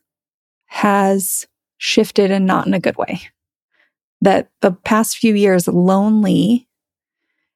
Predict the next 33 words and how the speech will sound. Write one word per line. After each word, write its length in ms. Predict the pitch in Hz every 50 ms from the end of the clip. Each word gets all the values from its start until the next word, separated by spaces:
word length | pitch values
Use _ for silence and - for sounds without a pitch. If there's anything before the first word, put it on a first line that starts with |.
| _ _ -
has 300 | - - 196 196 190 190
become 340 | - 226 202 - 208 196 185
our 100 | 180 185
normal, 680 | 180 175 185 190 190 190 180 - - - - - - _ _
that 100 | - -
we 80 | 185 196
got 240 | 202 - - 196
really 320 | 196 214 226 233 240 240 240
good 580 | 202 190 - 214 208 208 202 190 175 170 - - - _ _ -
at 360 | - 185 190 185 - - - -
the 80 | 190
times 520 | 180 - - 202 196 196 196 202 208 208 -
where 100 | 196 190
maybe 280 | 185 185 190 190 196
we 100 | 196 196
would 120 | 202 190 185
have 120 | 190 202
sought 260 | - - 214 208 214
out 160 | 214 208 208 -
connection, 640 | - 214 208 208 - - - 233 233 240 247 247
just 460 | 247 - 196 202 - - - - - - _ _ _ _ _ _ _ _ _ _
sitting 880 | - - - - - - - 226 240 202 190 160 151 165 185 214 226 233 - _ _ _ _ _ _ _ _ _ _ _ _ _ _ _ _ _ _ _
in 120 | - 214 208
our 180 | 196 185 180 180 - -
loneliness. 800 | - 180 175 180 - - - - - - - - - - - _ _ _ _ _ _ _ _ _ _ _ _ _ _ _ _ _ _ _ -
I 140 | 185 190 190
don't 140 | 190 190 185
necessarily 540 | 185 185 - 220 202 - - - 180 180
think 280 | 180 - - - - -
that's 540 | - - - - - - - - - - - _ _ _ _ _ _ -
a 100 | - 190
good 260 | 180 208 208 185 185 -
thing. 300 | - - - - -